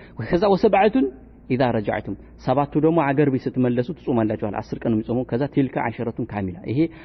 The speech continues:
አስር ነው በአጠቃላይ ሦስት ሲደመር ሰባት አስር። ስለዚህ እነዚህ ቀናቶች ለሐጃጅ፣ እ፣ ሐድ ያላ-፣ ላላመጣ ሰው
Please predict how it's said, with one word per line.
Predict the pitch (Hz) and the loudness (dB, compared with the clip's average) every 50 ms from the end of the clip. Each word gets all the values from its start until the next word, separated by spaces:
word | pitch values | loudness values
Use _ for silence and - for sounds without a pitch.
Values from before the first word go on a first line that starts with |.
| - - - | -14 -6 -6
አስር | 113 113 - - 117 | -6 -6 -2 -2 0
ነው | 113 110 | 2 2
በአጠቃላይ | 104 101 - - - - 98 98 | 2 0 -2 -4 -6 -6 -6 -6
ሦስት | - - 123 - | -4 -6 -6 -4
ሲደመር | - 117 98 113 110 107 107 110 98 - - | -4 -4 -2 0 0 0 0 0 -2 -4 -6
ሰባት | - - 117 113 151 175 - - - - - - - - - - - - - - | -6 -6 -2 -2 -2 -4 -4 -16 -20 -20 -20 -20 -20 -20 -20 -20 -20 -20 -12 -10
አስር። | 117 107 - - 113 - - - - - - - | -10 -10 -8 -10 -12 -12 -12 -18 -20 -20 -20 -16
ስለዚህ | - - 160 196 190 226 254 302 - - - - - | -4 2 2 2 4 4 2 2 0 -4 -12 -2 4
እነዚህ | - 165 202 208 196 247 240 | 6 6 6 6 4 2 2
ቀናቶች | - 175 175 180 196 226 233 - - - - | 4 2 2 4 4 2 0 0 -8 -6 0
ለሐጃጅ፣ | 127 135 - - 175 151 131 190 190 208 190 - - - - - - - | 0 0 2 2 0 2 4 4 4 4 4 0 -12 -18 -18 -18 -10 -2
እ፣ | 127 120 120 113 107 107 104 | 2 4 4 6 6 4 4
ሐድ | 98 - 151 175 170 | 2 4 2 4 6
ያላ-፣ | 160 156 151 151 151 143 | 6 6 8 6 6 4
ላላመጣ | 139 139 139 151 147 147 151 147 - 165 | 4 4 4 6 6 6 4 4 0 0
ሰው | - 226 | 2 2